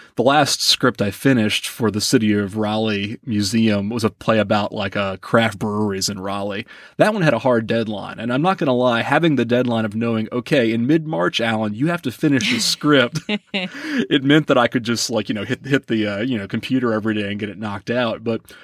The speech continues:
Speaker 1: what I found is a lot more, a lot more helpful is having a schedule of time that you work on things every day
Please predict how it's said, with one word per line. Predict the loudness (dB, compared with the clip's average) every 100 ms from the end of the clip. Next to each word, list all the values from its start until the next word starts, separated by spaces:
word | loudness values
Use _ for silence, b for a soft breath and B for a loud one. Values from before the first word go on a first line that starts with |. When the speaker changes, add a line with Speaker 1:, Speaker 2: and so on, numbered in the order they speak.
| B
Speaker 1:
what | 4
I | 4
found | 6 4
is | 4
a | 2
lot | 2 0
more, | -8 -10
a | -20 -6 0
lot | 0
more | 0
helpful | 0 0 0 -2 -2 -2
is | -4 -2
having | -2 -2
a | -2
schedule | -2 2 2 2 2 0
of | -6
time | -4 2 2 2
that | -2
you | -4 -8 -8 -10
work | -8 -2 0 0
on | -2 -2
things | -4 -4 -4
every | -4 -6
day | -6 -6 -6 -8 -10